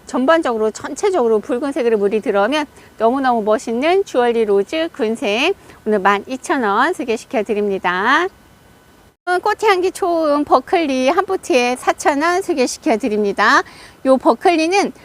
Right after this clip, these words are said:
받으시면 꼭, 어, 향기를 한번 맡아보세요. 정말, 어, 아카시아 향기 같은 그런 꽃향기가 좋게 납니다. 음,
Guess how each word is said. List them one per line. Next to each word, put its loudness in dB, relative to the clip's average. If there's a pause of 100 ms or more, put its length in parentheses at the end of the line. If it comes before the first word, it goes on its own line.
(120)
받으시면 0
꼭, 2 (340)
어, 6
향기를 2
한번 2
맡아보세요. -2
정말, 0 (400)
어, -2 (180)
아카시아 2
향기 -2
같은 0
그런 2 (300)
꽃향기가 0
좋게 0
납니다. 2 (960)
음, 0